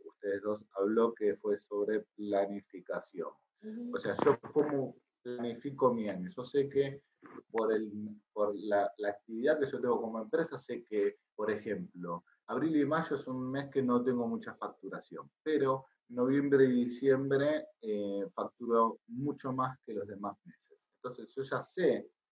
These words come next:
Speaker 1: que por mi actividad voy a tener esos picos. ¿Cómo hago para evitar esos picos? Bueno,
Speaker 2: Ujú.
Speaker 1: pienso en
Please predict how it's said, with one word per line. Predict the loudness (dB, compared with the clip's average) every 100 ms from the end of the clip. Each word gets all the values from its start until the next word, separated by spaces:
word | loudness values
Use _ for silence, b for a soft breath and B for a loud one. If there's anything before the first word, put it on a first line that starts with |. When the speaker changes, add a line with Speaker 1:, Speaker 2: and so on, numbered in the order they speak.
| _ _
Speaker 1:
que | -6
por | -4 -2
mi | -4
actividad | -6 -4 2 6
voy | 8
a | 6
tener | 0 -4
esos | -6 -8 -16
picos. | -18 -14 -16 -8
¿Cómo | -6 -2 2
hago | 4 2 2
para | 0 2
evitar | 0 -2 0 0
esos | 0 -6 -14
picos? | -8 -8 -8 -12 -12 _
Bueno, | 2 4 4 0
Speaker 2:
Ujú. | -6
Speaker 1:
pienso | -4 -4 -4 -8 -12 -12 -12 _ _
en | 0 0